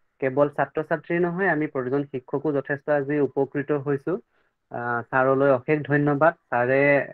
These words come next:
গা বেয়া অসুস্থতাৰ মাজতো আমাক আজি যথেষ্টখিনি উপকৃত কৰিলে। আহ, ছাৰৰ বক্তব্যৰ পৰা, পাঠদানৰ পৰা আমি এই কথাটো স্পষ্ট হলো যে যিদৰে, আহ, এখন সমাজত দান বৰঙণি আগবঢ়োৱা প্ৰতিজন মানুহ, আহ, সমাজ সেৱক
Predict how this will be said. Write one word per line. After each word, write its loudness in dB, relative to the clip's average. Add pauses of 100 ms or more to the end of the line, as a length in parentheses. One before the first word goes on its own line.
গা 2 (100)
বেয়া 2 (100)
অসুস্থতাৰ -2
মাজতো 0
আমাক 2
আজি 2
যথেষ্টখিনি -2
উপকৃত -2
কৰিলে। 2 (480)
আহ, 0
ছাৰৰ 2
বক্তব্যৰ 0
পৰা, 4 (400)
পাঠদানৰ -2
পৰা -4
আমি -2
এই -2
কথাটো -6 (100)
স্পষ্ট -10
হলো -4 (260)
যে -2 (100)
যিদৰে, 4 (420)
আহ, 0
এখন -2
সমাজত 2 (100)
দান 4
বৰঙণি -4
আগবঢ়োৱা -2
প্ৰতিজন -4
মানুহ, -2 (560)
আহ, -4
সমাজ 0
সেৱক -2